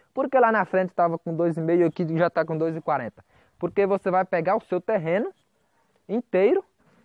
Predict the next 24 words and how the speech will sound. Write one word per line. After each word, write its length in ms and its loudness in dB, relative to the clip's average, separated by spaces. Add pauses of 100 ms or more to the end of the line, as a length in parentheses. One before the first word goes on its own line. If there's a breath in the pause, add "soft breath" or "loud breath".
(120)
no 120 -2
caso 260 0
aqui 140 -2
é 60 2
trinta 400 -2
metros, 400 -4 (160)
e 100 -4
vai 180 2
dividir 500 -2
por 180 -2
dois 300 0
e 40 -6
meio. 260 -2 (300 soft breath)
Ah, 160 2
mas 240 4
deu 340 6
aí 360 4 (1160)
tantas 280 -2 (120)
colunas. 600 0 (300)
Se 100 -6
dá, 300 2
se 220 -10
dá 180 0
mais 480 0